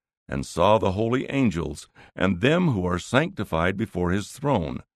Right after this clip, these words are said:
worshiping God and the Lamb, who worship him for ever and ever. And now, after the many testimonies which have been given of him, this is the testimony last of all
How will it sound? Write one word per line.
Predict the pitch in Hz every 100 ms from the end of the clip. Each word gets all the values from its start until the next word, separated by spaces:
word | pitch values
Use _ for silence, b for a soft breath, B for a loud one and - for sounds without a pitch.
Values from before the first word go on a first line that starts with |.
| _ _ _
worshiping | 85 156 175 131 135 127
God | 113 98 71 69 -
and | 82 92
the |
Lamb, | 101 107 85 73 76 _ _ _ _ _
who | -
worship | 87 139 123 92
him | 85 82 95 92 _ -
for | 80 -
ever | - 113 110 120 - -
and | 101 110 -
ever. | 98 - 62 50 - _ _ _ _ _ _ _ _ _
And | - 55
now, | 73 87 101 104 b b b b
after | 92 104 98
the | 92
many | 101 160 175
testimonies | - 165 - 101 95 98 117 117
which | 101 92
have | 127
been | 82 95
given | 87 120 127
of | 127
him, | 101 85 90 92 _ _ _ _ _ _
this | - 156 -
is | - 135 117
the | 120
testimony | - 147 - 82 73 76 87
last | 95 127 -
of | 123
all | 82 73 87